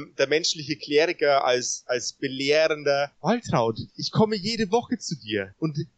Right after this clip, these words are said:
kläre dich auf über unseren einzig wahren Herrn Schmorb.“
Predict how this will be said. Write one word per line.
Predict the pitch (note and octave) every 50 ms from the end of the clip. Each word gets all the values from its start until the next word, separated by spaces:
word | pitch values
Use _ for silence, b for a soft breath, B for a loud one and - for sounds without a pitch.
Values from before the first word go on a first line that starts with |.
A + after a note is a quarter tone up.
| _ _ -
kläre | - F#3+ F#3 F#3+ G3+ G3 F#3
dich | F#3+ F3 - -
auf | E3 F3+ G3+ F#3 - - -
über | - D#3+ D#3 F3+ -
unseren | F#3 F#3+ F3+ G3+ F#3+ F3+ F3+ _
einzig | - F#3 G#3+ A3 - - G#3+ E3+ D#3 D3
wahren | E3+ F3 F#3+ G3+ G3 F#3+ F3
Herrn | E3+ E3+ F#3 G#3 G3 F#3+ F3+ E3
Schmorb.“ | C#3+ - - - - F3 E3+ E3+ F#3 G#3 A3+ G#3+ F#3 -